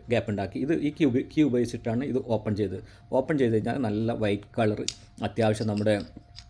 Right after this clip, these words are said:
ഹസൽ നട്ടിനേക്കാളും കുറച്ച് വലുതായ, ആ,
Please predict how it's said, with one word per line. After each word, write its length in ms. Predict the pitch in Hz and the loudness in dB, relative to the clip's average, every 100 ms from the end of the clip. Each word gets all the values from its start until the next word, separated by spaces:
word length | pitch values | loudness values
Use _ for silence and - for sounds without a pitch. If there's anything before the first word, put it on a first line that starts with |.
| - | -6
ഹസൽ 260 | 127 113 120 | -2 2 2
നട്ടിനേക്കാളും 600 | 117 113 110 107 110 120 | 2 2 0 0 0 0
കുറച്ച് 320 | 123 110 - | -2 -4 -2
വലുതായ, 480 | 117 101 95 107 123 165 - - | 0 0 2 2 0 -2 -12 -18
ആ, 80 | - | -6